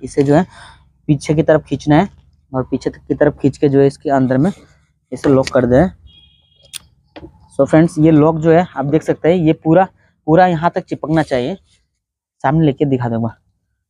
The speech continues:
So फ्रेंड्स, ये वाला जो lock है जैसे आप देख सकते हैं यहाँ तक रेंज से ये wrong है। So इसे जो है पूरा, हाँ,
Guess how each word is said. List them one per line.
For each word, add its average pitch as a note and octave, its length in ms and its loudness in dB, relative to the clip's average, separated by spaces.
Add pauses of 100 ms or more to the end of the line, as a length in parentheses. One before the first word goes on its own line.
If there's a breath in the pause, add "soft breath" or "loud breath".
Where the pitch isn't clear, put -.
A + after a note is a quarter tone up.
(400)
So C#3+ 80 -2
फ्रेंड्स, D3+ 280 2
ये D3 140 4
वाला E3+ 180 4
जो E3 120 -2
lock D3+ 260 0
है D3 80 0
जैसे C3+ 260 -2
आप C3+ 100 2
देख C3+ 180 -6
सकते B2+ 220 -8
हैं B2+ 80 -2
यहाँ D3+ 220 -4
तक E3+ 140 0
रेंज D3+ 240 2
से D#3 100 0
ये D3 140 2 (280)
wrong C#3+ 320 2
है। F3+ 100 -2 (600)
So C#3 180 0
इसे D3+ 240 -2
जो D#3+ 140 2
है D#3+ 100 2
पूरा, D#3+ 360 0 (1080)
हाँ, B2 140 -4